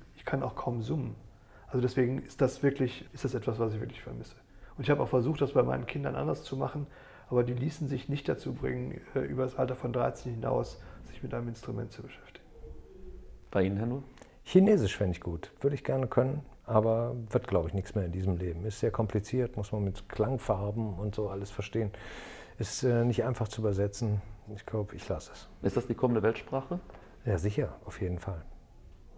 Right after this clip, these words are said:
Speaker 3: Es ist Zeit, dass ich, mein Tipp für Fortuna, sich mal um den chinesischen Markt umzugucken und sich frühzeitig drei chinesische Spieler zu sichern.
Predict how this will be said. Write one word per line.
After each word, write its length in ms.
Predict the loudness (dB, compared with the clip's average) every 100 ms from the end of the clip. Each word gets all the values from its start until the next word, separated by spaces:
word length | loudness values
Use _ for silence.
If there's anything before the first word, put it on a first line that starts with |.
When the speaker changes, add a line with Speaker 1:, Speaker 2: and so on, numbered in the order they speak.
| -8 0
Speaker 3:
Es 120 | 0
ist 100 | 2
Zeit, 240 | 2 2 2
dass 160 | -2
ich, 80 | 0
mein 320 | 2 4 2
Tipp 180 | 0 0
für 80 | 0
Fortuna, 440 | -2 -4 0 2
sich 160 | 2 0
mal 80 | -2
um 80 |
den 60 | 0
chinesischen 420 | 2 2 2 2
Markt 240 | 2 0 -2
umzugucken 520 | -4 -4 -6 -8 -8 -10 -16 -16 -16 -12
und 160 | -4 0
sich 160 | 0 -2
frühzeitig 720 | 0 -2 2 2 4 0 0
drei 400 | 2 4 4 2 -4
chinesische 640 | -2 0 0 0 -2 -4
Spieler 420 | -4 -2 2 2 0
zu 160 | 0
sichern. 480 | 0 0 -2 -4 -4